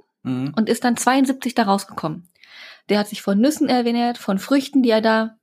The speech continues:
Speaker 2: gesammelt und angebaut hat, und von allem Möglichen, was da gelebt hat.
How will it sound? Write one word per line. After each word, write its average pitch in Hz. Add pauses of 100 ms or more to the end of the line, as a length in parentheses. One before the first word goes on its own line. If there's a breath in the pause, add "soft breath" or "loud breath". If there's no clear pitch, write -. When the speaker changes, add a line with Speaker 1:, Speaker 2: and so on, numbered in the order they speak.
(360)
Speaker 2:
gesammelt 226
und 196
angebaut 214
hat, 311 (680 loud breath)
und 247
von 233 (140)
allem 240
Möglichen, 226
was 202
da 214
gelebt 185
hat. -